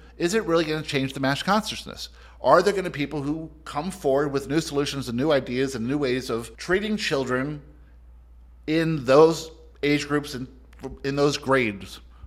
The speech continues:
from zero to eighteen? Will any change in the perspective of the adult population who's concerned about themselves and concerned about making money and concerned about doing things on their own,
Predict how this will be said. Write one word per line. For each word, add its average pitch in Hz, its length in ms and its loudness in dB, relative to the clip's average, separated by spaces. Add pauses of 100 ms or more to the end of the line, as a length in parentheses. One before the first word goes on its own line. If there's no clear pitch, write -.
from 120 480 -2 (260)
zero 147 440 4
to 127 560 0 (360)
eighteen? 120 480 -6 (680)
Will 202 260 6
any 180 260 0
change 160 640 -6
in 135 380 -2 (300)
the 135 100 -4
perspective 175 840 0
of 131 220 -2
the 135 120 -2
adult 151 380 2
population 165 580 -4
who's 117 260 -10 (280)
concerned 170 440 -6
about 180 200 0
themselves 165 460 2
and 110 100 -8
concerned 165 360 -6
about 160 220 2
making 151 300 -6
money 147 200 -4
and 110 80 -4
concerned 151 260 -10
about 147 240 -2
doing 147 200 -4
things 139 300 -6
on 135 80 -4
their 139 160 -2
own, 110 180 -2